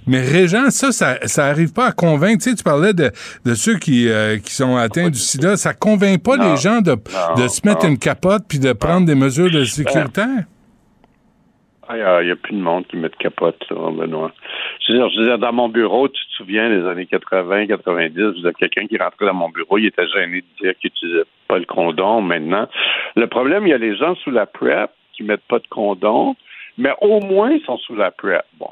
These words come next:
Speaker 2: ça protège pas de gonorrhée, syphilis, mais au moins, ils se protègent du V I H.
Speaker 1: Ça, la
Speaker 2: Moi, je
Speaker 1: prep,
Speaker 2: vois ça
Speaker 1: excuse,
Speaker 2: comme
Speaker 1: euh, Régent, il faut dire aux
Speaker 2: Mais
Speaker 1: gens,
Speaker 2: le
Speaker 1: c'est quoi ?
Speaker 2: traitement, c'est le traitement préventif.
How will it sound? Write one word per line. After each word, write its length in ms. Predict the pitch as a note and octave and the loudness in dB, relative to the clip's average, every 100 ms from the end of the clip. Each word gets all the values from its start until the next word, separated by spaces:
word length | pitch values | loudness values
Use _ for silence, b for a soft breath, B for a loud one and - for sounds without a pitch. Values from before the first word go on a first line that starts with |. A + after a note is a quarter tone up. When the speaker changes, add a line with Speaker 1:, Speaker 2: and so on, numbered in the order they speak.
| - | -6
Speaker 2:
ça 80 | |
protège 460 | G2 A#2+ A#2 B2+ - | -4 -2 0 0 0
pas 140 | F3+ | -2
de 40 | F3+ | 0
gonorrhée, 420 | C#3 B2 A#2 C#3 - | 0 0 0 -2 -6
syphilis, 240 | - C#3+ | -6 -4
mais 100 | C3 A#2 | 0 0
au 140 | D3 D3 | 0 0
moins, 200 | D#3+ G3 | 2 0
ils 60 | |
se 60 | - | -2
protègent 380 | - B2 B2+ A#2 | -2 0 0 -2
du 80 | A2 | 0
V 80 | |
I 40 | A2 | 0
H. 20 | |
Speaker 1:
Ça, 140 | F#2 A3+ | 2 2
la 120 | D3 | 2
Speaker 2:
Moi, 80 | C3+ | 2
je 40 | |
Speaker 1:
prep, 80 | F3 | 2
Speaker 2:
vois 80 | G3+ | 2
ça 60 | C#3 | 0
Speaker 1:
excuse, 180 | - | 2
Speaker 2:
comme 140 | F3+ D3+ | 2 4
Speaker 1:
euh, 320 | C3 A#2+ B2 | 2 2 2
Régent, 300 | A#2+ B2+ D3+ | 2 2 0
il 100 | B2+ | 0
faut 140 | - C3 | -2 0
dire 160 | D3 | 2
aux 60 | C#3+ | 2
Speaker 2:
Mais 80 | F#3+ | 2
Speaker 1:
gens, 80 | G3 | 2
Speaker 2:
le 60 | |
Speaker 1:
c'est 140 | F3+ B2 | 2 0
quoi ? 180 | C#3+ | 0
Speaker 2:
traitement, 340 | C#3+ C#3+ F#3+ F3 - | 0 2 0 0 -2
c'est 140 | E3 | -2
le 220 | D#3 D#3+ D3 | 0 0 0
traitement 360 | - D#3+ F3 | -2 -2 0
préventif. 580 | F3+ E3+ D#3 C3 - A#2 | 0 -2 -2 -4 -4 -10